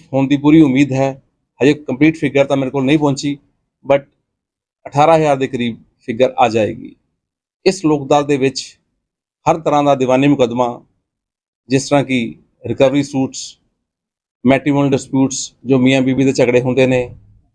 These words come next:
ਲੈਂਡ ਐਕੁਇਜ਼ੀਸ਼ਨ ਕੇਸਿਸ ਤੇ ਕ੍ਰਿਮੀਨਲ ਕੇਸਿਸ, ਜਿਹੜੇ ਕਿ ਕੱਟ ਗ੍ਰੈਵਿਟੀ ਵਾਲੇ ਹੁੰਦੇ ਨੇ, ਕੰਪਾਊਂਡੇਬਲ ਹੁੰਦੇ ਨੇ, ਬੈਂਕ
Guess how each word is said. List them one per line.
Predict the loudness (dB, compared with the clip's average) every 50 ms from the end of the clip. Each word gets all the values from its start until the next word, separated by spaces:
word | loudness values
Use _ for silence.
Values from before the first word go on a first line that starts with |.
| _ _ _ _ _ _ _ -2
ਲੈਂਡ | 0 2 2 2 0 -2 -4 -6
ਐਕੁਇਜ਼ੀਸ਼ਨ | -6 -4 -2 -4 -4 -2 -4 -2
ਕੇਸਿਸ | -2 -2 -2 0 -2 -2 -2 -4 -10 -18 -20 _ _ _ _ _ _ _ _ _ _ _ _ _ _ _ _ _ _ _ _ _ _ _ _ _ _ _ _ _ _ _ _ -16 -14 -12
ਤੇ | -4
ਕ੍ਰਿਮੀਨਲ | 0 2 2 2 2 0 0
ਕੇਸਿਸ, | 0 -2 0 0 0 -2 -2 -4 -10 -16 _ _ _ _ _
ਜਿਹੜੇ | 2 4 4 4
ਕਿ | 2 0
ਕੱਟ | 0 0 0 0 0
ਗ੍ਰੈਵਿਟੀ | 0 2 2 2 2 0 0 0
ਵਾਲੇ | 2 2 0
ਹੁੰਦੇ | -2 -2 0 0 0
ਨੇ, | 0 0 -2 -4 -6 -12 -10 _
ਕੰਪਾਊਂਡੇਬਲ | -6 -2 0 0 2 2 2 2 2 0
ਹੁੰਦੇ | 0 0 2 2 2 0
ਨੇ, | 0 -2 -6 -8 -10 -16 _ _ _ _ _ _ _ _ _ _ _ _ _ -2
ਬੈਂਕ | -2 -2 -2 -6 -12